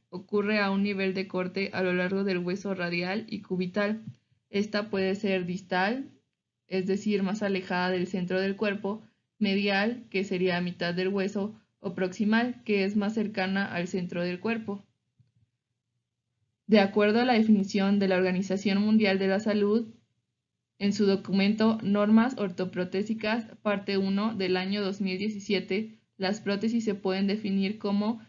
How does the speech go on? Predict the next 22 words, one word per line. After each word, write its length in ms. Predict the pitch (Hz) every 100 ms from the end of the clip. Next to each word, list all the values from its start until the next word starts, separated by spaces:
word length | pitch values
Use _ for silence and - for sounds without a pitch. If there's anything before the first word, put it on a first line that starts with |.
| _
dispositivos 720 | 214 208 190 214 190 202 214 233
de 80 |
aplicación 560 | 208 190 180 185 208 190
externa 640 | 196 - 202 190 196 214 -
que 160 | 202
se 160 | 214 190
usan 360 | 190 214 214
para 200 | 214 190
reemplazar 640 | 180 175 175 190 196 185 190 - _
total 480 | - 196 208 202 233
o 180 | - 196
parcialmente 880 | 196 190 220 202 214 208 214 226 226
una 320 | - 202 208 202
parte 340 | 196 196 208
de 80 | 190
un 160 | 190
miembro 400 | 190 190 196 202 185
ausente 720 | 185 196 208 214 220 262 269
o 120 | 170 180
deficiente. 800 | 175 196 - 202 190 - - - - _ _ _ _ _ - _ _ _ _ _ _ _ _ _ _ - - _ _ _ _ _
Las 340 | - 208 202 214
partes 680 | 214 214 233 240 269 -